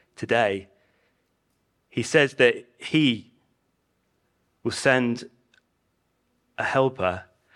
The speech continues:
and he will be with you forever. He will be you, with you forever. And that's the kind of love that we want to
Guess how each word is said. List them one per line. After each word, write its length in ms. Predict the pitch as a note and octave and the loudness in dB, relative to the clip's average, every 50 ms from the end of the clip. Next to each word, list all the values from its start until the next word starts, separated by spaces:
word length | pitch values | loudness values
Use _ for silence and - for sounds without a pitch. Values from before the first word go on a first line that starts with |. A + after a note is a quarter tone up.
| _ _ _ _ _ _ _ | _ _ _ _ _ _ _
and 160 | - A#2 G#2+ | -8 -6 -2
he 100 | A2+ A#2+ | -2 0
will 140 | A#2+ A#2+ A#2 | 2 2 2
be 240 | A#2 C#3 C#3 C#3 B2+ | 2 0 0 0 0
with 180 | A2+ G#2+ - G#2+ | 0 -2 -2 -4
you 160 | G#2 G#2 G2 | -6 -6 -6
forever. 560 | - - - - G#2+ G#2 F2+ F#2+ E2+ E2 E2+ - _ _ _ _ _ _ _ _ _ _ _ _ _ | -6 -6 -4 -4 -4 -4 -4 -6 -10 -12 -12 -18 _ _ _ _ _ _ _ _ _ _ _ _ _
He 140 | _ - G#2 | _ -12 -8
will 120 | G#2 G#2 G2 | -8 -8 -6
be 320 | - G#2 G#2 G2+ G#2 - | -6 -6 -6 -6 -8 -10
you, 140 | C3 A2 G2+ | -12 -14 -12
with 160 | F#2 G2+ G2 | -10 -10 -10
you 140 | G#2 G2 F#2+ | -10 -10 -12
forever. 380 | F#2+ - - G2+ F#2 F#2+ F#2+ F#2+ | -10 -10 -8 -8 -8 -6 -6 -8
And 140 | G2 G2+ A#2+ | -8 -8 -8
that's 160 | B2 - - | -10 -10 -10
the 80 | - | -10
kind 300 | - - - B2 A2+ G#2+ | -8 -4 -2 -2 -2 -2
of 120 | G2+ F#2 - | -4 -4 -2
love 360 | A2 G#2 F#2+ F#2 F#2+ - - - - - - - _ _ _ _ - | 0 0 0 -2 -4 -8 -18 -20 -20 -20 -20 -20 _ _ _ _ -14
that 120 | G#2+ G2+ | -10 -6
we 140 | G#2 G#2+ G#2 | -6 -6 -4
want 280 | G2+ G#2 G2+ G#2 - - | -4 -4 -6 -6 -8 -10
to 280 | - G2+ F#2+ F#2+ F2+ | -8 -6 -6 -6 -8